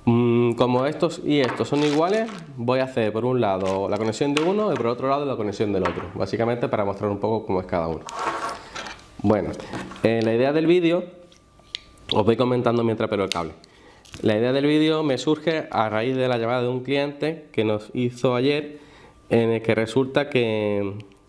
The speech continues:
vive en un primero en una comunidad de vecinos y, eh, cuando se le para en el,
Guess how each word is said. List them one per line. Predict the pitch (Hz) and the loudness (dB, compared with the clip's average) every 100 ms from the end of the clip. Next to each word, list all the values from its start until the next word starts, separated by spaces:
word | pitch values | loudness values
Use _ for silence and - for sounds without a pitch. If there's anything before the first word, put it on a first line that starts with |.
| - - - - - | -20 -20 -20 -8 2
vive | 123 135 | 4 4
en | 135 | 2
un | 135 | 2
primero | 143 147 147 123 | 2 2 4 2
en | |
una | 123 123 | 2 0
comunidad | 123 135 135 135 | 0 2 2 2
de | |
vecinos | 139 - 190 196 302 - - _ _ _ - - - - - - - - - | 0 0 0 0 -4 -12 -20 _ _ _ -20 -20 -20 -20 -20 -16 -14 -10 0
y, | 143 170 170 | 2 2 0
eh, | - 113 113 | 2 2 2
cuando | 123 131 120 107 101 98 | 2 4 2 2 0 0
se | 110 | 0
le | 101 | 0
para | 98 127 113 90 - | 2 0 0 -4 -4
en | 110 | -2
el, | 104 101 101 98 98 | 0 0 -2 -2 -4